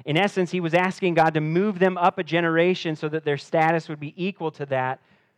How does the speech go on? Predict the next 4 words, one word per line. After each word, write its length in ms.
of 320
Jacob's 440
other 400
sons, 640